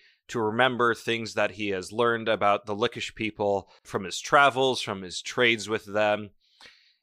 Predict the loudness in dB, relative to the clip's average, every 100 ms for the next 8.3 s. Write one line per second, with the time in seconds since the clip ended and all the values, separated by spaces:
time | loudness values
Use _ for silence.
0 | 2 4 6 4 -2 -4 -6 0 0 0
1 | -4 -4 -2 -2 0 0 2 0 -4 _
2 | _ _ _ _ _ _ -10 -8 -4 -2
3 | -2 -4 -2 6 6 6 2 -4 -4 -4
4 | 4 4 4 -4 -14 _ _ _ _ _
5 | 0 0 2 -2 2 2 2 6 6 4
6 | -2 -6 -16 _ _ _ _ -6 -2 -2
7 | 2 4 4 4 -4 -2 -4 2 2 4
8 | 6 6 4